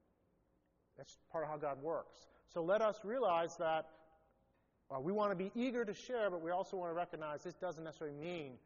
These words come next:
I need to share because I have a sense of God in this.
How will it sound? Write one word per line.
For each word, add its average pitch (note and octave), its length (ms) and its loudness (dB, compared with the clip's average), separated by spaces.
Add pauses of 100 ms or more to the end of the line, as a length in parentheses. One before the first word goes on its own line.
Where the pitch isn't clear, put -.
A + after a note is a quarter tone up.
(220)
I C3+ 100 -10
need C#3 240 -8
to B2 80 -10
share C#3 420 -2
because B2+ 280 -12
I B2 100 -6
have C3+ 240 -4
a A#2 60 -6
sense D3 380 -10
of A#2 100 -12
God C3 320 -4 (380)
in D3+ 180 -4
this. - 360 -14